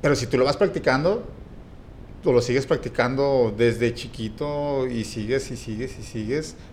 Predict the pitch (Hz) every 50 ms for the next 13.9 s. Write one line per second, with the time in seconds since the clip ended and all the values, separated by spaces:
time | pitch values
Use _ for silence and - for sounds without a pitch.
0 | - - - 110 104 - - - - 123 120 117 117 123 120 - 151 139 147 139
1 | 131 117 110 107 98 101 107 110 117 117 - 139 - - 107 - 123 - - 117
2 | 104 101 101 107 113 113 120 117 120 120 117 117 117 113 113 107 98 - - 110
3 | - - 107 101 98 101 113 110 120 113 - - 107 98 95 98 95 95 101 104
4 | 98 - - - - - - - - - 127 117 113 107 107 107 107 110 - 135
5 | 117 107 113 113 123 117 113 113 120 117 123 110 98 95 - 123 104 104 104 98
6 | - - 101 - 113 98 - 117 - 139 127 - - - 131 123 - - 147 151
7 | 165 165 - - - - - - - - - - - - - - - - - -
8 | - - - 113 113 107 107 - 127 - 131 120 117 117 123 123 - 131 - 117
9 | 110 - - 120 110 113 110 120 127 131 131 127 123 117 113 110 104 98 - 107
10 | 107 107 107 107 107 101 113 117 127 131 131 117 - - 127 123 117 110 107 104
11 | 98 - - 120 110 - 123 120 123 107 - 117 104 101 110 110 101 92 - -
12 | 127 123 123 127 127 131 123 127 123 117 120 - 117 - 120 101 101 107 113 117
13 | - 151 139 - 135 120 - 123 113 117 131 131 - - 156 131 101